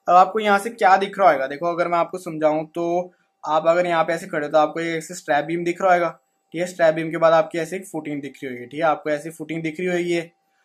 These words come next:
और ये आपको ऐसे स्ट्रैप बीम जाता हुआ दिखेगा, ठीक है, ऐसे स्ट्रैप बीम आपको ऐसे दिखेगा, ठीक है, सामने से, ये हमारी फुटिंग हो जाएगी। अगर आप यहाँ पे सामने खड़े हो, अगर आप यहाँ पे सामने, कॉलम तो चलो दिखिए आपको, चलो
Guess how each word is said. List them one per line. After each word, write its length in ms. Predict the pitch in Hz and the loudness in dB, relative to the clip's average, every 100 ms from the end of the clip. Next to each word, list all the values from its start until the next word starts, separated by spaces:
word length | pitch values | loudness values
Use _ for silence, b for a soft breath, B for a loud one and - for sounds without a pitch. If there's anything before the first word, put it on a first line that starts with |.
| _ | _
और 80 | 175 | 2
ये 60 | 175 | 6
आपको 380 | 165 160 - 180 | 6 4 2 2
ऐसे 240 | 165 214 | 2 -2
स्ट्रैप 320 | 240 190 165 160 | -2 4 4 4
बीम 160 | 170 | 0
जाता 260 | 170 147 147 | 2 2 2
हुआ 140 | 139 | 0
दिखेगा, 320 | 135 131 127 127 | -2 -6 -8 -6
ठीक 160 | 147 | -2
है, 60 | 160 | -2
ऐसे 140 | 160 | -4
स्ट्रैप 280 | - 151 147 | -4 -4 -2
बीम 180 | 151 151 | -2 -4
आपको 200 | 151 156 | -2 -4
ऐसे 180 | 147 160 | -4 -8
दिखेगा, 360 | 131 131 123 | -12 -10 -10
ठीक 160 | 120 147 | -8 -8
है, 40 | |
सामने 320 | 156 135 135 127 | -4 -4 -6 -14
से, 140 | - - | -20 -8
ये 120 | 175 | -2
हमारी 200 | 180 175 185 | 2 0 0
फुटिंग 300 | 175 160 143 | -8 -8 -8
हो 60 | |
जाएगी। 160 | 131 147 | -6 -2
अगर 180 | 160 170 | 4 4
आप 140 | 185 | 4
यहाँ 140 | 175 | 2
पे 80 | 175 | 0
सामने 360 | - 180 165 170 | 0 0 2 -2
खड़े 200 | 185 147 | -2 -4
हो, 80 | 131 - _ _ _ _ _ _ - | -6 -16 _ _ _ _ _ _ -4
अगर 200 | 151 170 | 2 2
आप 120 | 202 | 4
यहाँ 180 | 185 170 | 4 4
पे 80 | 202 | 4
सामने, 320 | 208 170 151 | 2 2 0
कॉलम 320 | - 156 175 196 | 0 4 4 4
तो 80 | |
चलो 180 | 208 214 | 0 -2
दिखिए 320 | 196 185 208 220 | -4 -4 4 8
आपको, 260 | 185 160 | 10 8
चलो 160 | 165 | 0